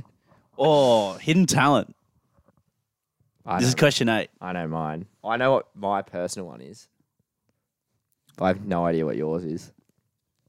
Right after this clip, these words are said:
Speaker 2: I don't really have one, do I? Or
Speaker 1: Bowling consistent, medium to fast.
Speaker 2: Bowling,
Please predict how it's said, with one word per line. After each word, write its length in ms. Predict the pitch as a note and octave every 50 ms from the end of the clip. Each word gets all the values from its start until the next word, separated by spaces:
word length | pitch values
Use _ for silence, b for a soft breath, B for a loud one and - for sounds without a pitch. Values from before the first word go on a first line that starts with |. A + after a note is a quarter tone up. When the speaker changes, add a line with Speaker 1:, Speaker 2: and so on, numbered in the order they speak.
| _ _ _ _ _ _ _ -
Speaker 2:
I 40 | C3+
don't 160 | F2 D2+ G#2+
really 120 | - -
have 220 | F#2+ G2+ G2 G2+ A#2
one, 180 | A#2+ A2+ A2+
do 280 | A2+ - C2 A#2+ A#2 B2
I? 60 | A#2+ - - - _ _ _ _ _ _ _ _ _ _ _ _ _ _ _ b b b b b b b _ _
Or 360 | E3 F#3 G3+ G#3 G3+ G3+ F#3 - _ _ _ _ _ _ _ _ _ _ _ _ _ _ _ _ _
Speaker 1:
Bowling 280 | - G2+ G2 F#2 G2 G2
consistent, 640 | - - G2+ F#2+ - - - F2+ - - G2 F#2+ -
medium 440 | F#2 G#2 G#2 G2 F2+ E2+ F#2 G2 G2+
to 100 | A2+ -
fast. 500 | D#3 - - - G3+ G3 A#3+ G#3+ - -
Speaker 2:
Bowling, 340 | - G#3 F#3 - G3 - -